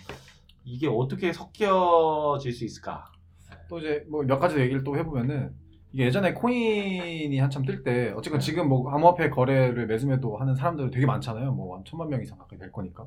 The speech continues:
Speaker 2: 그 거래소 앱이 이제 깔리는 사람은 주식 트레이딩처럼 되니까.
Speaker 1: 네.
Speaker 2: 근데 이제 엔에프티는 어쨌건 그때 코인이 유-,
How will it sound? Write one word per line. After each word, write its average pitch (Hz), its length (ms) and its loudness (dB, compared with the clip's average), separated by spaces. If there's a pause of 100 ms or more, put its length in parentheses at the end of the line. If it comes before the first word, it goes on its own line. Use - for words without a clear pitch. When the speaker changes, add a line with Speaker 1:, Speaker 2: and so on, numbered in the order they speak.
(140)
Speaker 2:
그 95 120 -12
거래소 123 300 0
앱이 113 200 2
이제 98 120 0
깔리는 139 280 2
사람은 101 340 -6 (500)
주식 - 240 -10
트레이딩처럼 127 500 -2 (100)
되니까. 92 400 -12 (220)
Speaker 1:
네. 104 80 -16 (300)
Speaker 2:
근데 139 140 2
이제 127 260 0 (280)
엔에프티는 165 1500 0 (220)
어쨌건 151 280 0
그때 135 180 2
코인이 202 800 2
유-, 135 260 0